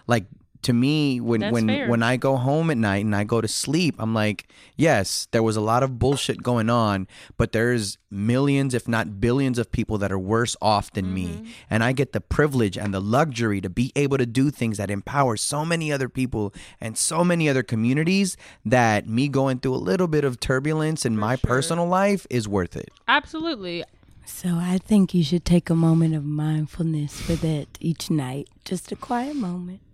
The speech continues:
Speaker 3: for yourself <laughs> where you can just be in gratitude and thanks.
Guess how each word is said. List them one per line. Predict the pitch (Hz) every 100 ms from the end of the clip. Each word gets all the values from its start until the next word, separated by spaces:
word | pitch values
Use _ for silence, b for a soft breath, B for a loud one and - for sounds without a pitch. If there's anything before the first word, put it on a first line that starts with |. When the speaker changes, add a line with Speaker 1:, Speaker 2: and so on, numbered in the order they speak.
| -
Speaker 3:
for | 196
yourself | 196 233 - - 151 160 _ _ _ _ _ _ _ -
<laughs> | 190 -
where | 277 277 277 262
you | 247 226 226 190
can | - 208 180 185 B B B
just | - 202 -
be | - 196 190 190 _ _ _
in | 208 190
gratitude | 175 170 175 180 214 208 226
and | 226
thanks. | 254 233 233 - -